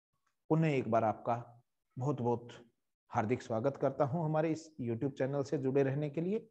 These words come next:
ज़्यादा से ज़्यादा सब्सक्राइब करें, हमें भी मोटिवेशन मिलता है और हम आपके लिए इसी प्रकार टॉपिक वाइज हर चैप्टर के वीडियो लेके आएंगे, ताकि आप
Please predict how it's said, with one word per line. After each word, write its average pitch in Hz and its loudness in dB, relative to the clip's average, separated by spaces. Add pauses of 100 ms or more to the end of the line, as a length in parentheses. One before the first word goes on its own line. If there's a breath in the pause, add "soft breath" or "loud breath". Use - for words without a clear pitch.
ज़्यादा 143 4
से 143 0
ज़्यादा 123 2
सब्सक्राइब 127 -2
करें, 160 -2 (400 soft breath)
हमें 185 10
भी 170 8
मोटिवेशन 127 4
मिलता 117 0
है 180 -2 (200)
और 147 2
हम 123 -10 (260)
आपके 127 -2
लिए 113 0 (140)
इसी 151 2
प्रकार 113 -2 (960)
टॉपिक 233 6
वाइज 113 4 (140)
हर 269 8
चैप्टर 185 4
के 107 -2 (960)
वीडियो 139 6
लेके 113 4 (180)
आएंगे, 110 2
ताकि 127 2
आप 120 2